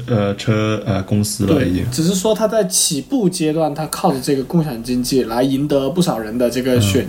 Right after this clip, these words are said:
Speaker 2: 择。
Speaker 1: 嗯。而且它还不需要跟司机签合同什么的吧？也不需要说，就是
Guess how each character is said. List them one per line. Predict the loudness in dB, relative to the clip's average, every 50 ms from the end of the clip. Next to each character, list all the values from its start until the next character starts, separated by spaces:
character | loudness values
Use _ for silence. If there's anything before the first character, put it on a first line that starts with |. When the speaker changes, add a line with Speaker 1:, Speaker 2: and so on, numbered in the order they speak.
| -4 -6
Speaker 2:
择。 | -4 -4 -4
Speaker 1:
嗯。 | -4 -6 -6 -10 -10 -14 -14 -16 -16 -18 -20 -20 -20 -20 -20 -20 -20 -12 -4
而 | -2 -2
且 | 0 2 2 0
它 | 0 0 0 0
还 | 0 0 0
不 | 0 0 -2
需 | -2 0 0
要 | 0 0 2
跟 | 2 2 0 0 0
司 | -2 -2 0 0 0
机 | 2 2 0 0 -2
签 | -6 -2 0 0 0
合 | 0 -2 -2 0
同 | 0 0 0 0
什 | 0 -2 -2
么 | -4 -4
的 | -4
吧？ | -2 -2 -2 -2 -4 -10 -10 -2
也 | 0 0
不 | 0 2 2 0
需 | 0 0 0
要 | 0 0 0
说， | 0 0 0 -2 -2 -2 -4 -6 -8 -12 -18 -20 -20 -20 -10
就 | -2 0 0
是 | 2 2 2 0 2 0